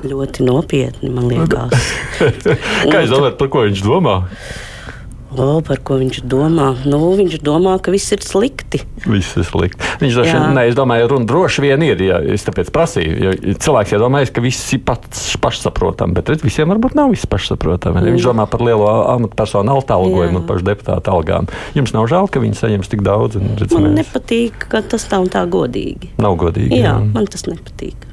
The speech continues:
Speaker 2: Un ko darīt?
Speaker 1: <laughs> Ko darīt? Tas tā kā valstiski jāizdomā,
Speaker 2: Jā.
Speaker 1: vai politiķi grib mums izskatīties godīgi, vai tomēr nē.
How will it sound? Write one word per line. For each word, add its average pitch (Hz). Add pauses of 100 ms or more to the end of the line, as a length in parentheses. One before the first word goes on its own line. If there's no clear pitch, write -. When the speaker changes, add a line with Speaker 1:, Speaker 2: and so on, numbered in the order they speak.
(200)
Speaker 2:
Un 104
ko -
darīt? 175 (160)
Speaker 1:
<laughs> -
Ko 151
darīt? 147
Tas 156
tā -
kā 233
valstiski 233
jāizdomā, 170 (340)
Speaker 2:
Jā. 101
Speaker 1:
vai 151
politiķi 147
grib 156
mums 147
izskatīties 139
godīgi, 180
vai 214
tomēr 220
nē. 254